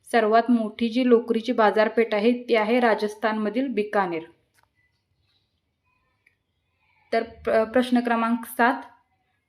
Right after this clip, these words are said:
हरियाणातील कोणत्या शहरास विज्ञान शहर म्हणून ओळखले जाते? तर हरियाणातील अंबाला या शहरास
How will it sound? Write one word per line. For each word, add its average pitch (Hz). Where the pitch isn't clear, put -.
हरियाणातील 262
कोणत्या 240
शहरास 240
विज्ञान 226
शहर 240
म्हणून 240
ओळखले 214
जाते? 190
तर 240
हरियाणातील 226
अंबाला 220
या 247
शहरास 214